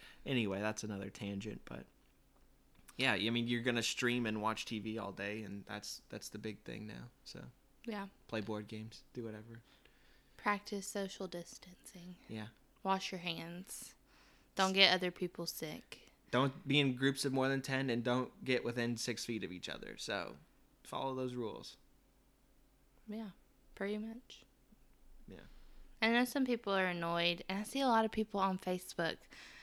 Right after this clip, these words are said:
Speaker 2: like, they're just, or just anywhere where they're, like, annoyed that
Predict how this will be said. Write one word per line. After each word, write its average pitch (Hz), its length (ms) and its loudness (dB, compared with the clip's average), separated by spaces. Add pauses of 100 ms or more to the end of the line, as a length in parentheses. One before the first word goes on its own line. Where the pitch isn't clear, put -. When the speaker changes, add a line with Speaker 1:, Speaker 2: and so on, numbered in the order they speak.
(200)
Speaker 2:
like, 170 400 0 (1080)
they're 196 320 0
just, 190 340 -4 (340)
or 214 160 4
just 208 360 -8 (200)
anywhere 175 720 0 (140)
where 185 120 4
they're, 180 180 2
like, 165 300 2 (1000)
annoyed 175 720 8 (200)
that 165 640 6